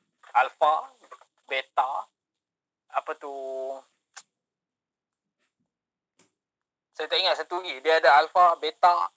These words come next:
gamma. Lepas tu, daripada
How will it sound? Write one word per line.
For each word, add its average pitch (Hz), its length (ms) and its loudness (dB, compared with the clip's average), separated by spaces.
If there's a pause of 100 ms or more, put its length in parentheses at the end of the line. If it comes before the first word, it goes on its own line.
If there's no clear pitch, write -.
(600)
gamma. 151 320 4 (3000)
Lepas 190 320 2
tu, 202 100 0 (460)
daripada 180 460 4